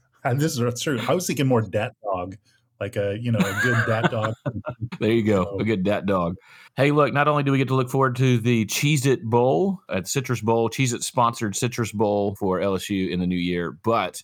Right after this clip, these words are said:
Speaker 2: I think just in ministry in general, it's a really wise thing to ev-, evaluate how the last year went and plan some goals and things for the next year.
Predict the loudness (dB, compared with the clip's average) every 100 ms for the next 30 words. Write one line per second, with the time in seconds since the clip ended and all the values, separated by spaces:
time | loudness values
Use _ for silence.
0 | -6 -6 -4 -2 -2 -2 -2 -2 0 2
1 | 2 0 0 0 0 -6 -10 -6 -4 -2
2 | 0 0 0 0 2 2 2 0 -2 -2
3 | -2 -4 -4 -4 -2 -2 -4 -8 _ -6
4 | -6 _ _ -6 -2 0 2 2 2 2
5 | 0 -4 -12 -14 _ _ _ _ _ _
6 | 0 2 4 2 2 0 -2 -4 0 2
7 | 0 0 -2 -2 -6 -10 -10 _ _ _
8 | -6 -4 -2 -2 -2 -4 -8 _ _ _
9 | -6 -2 0 0 0 0 -2 -6 _ _
10 | _ -10 -4 -2 0 0 2 2 0 -2
11 | -2 -4 -2 -2 -2 -4 -2 0 0 -2
12 | -4 -4 -2 -2 -2 -6 -8 -8 -8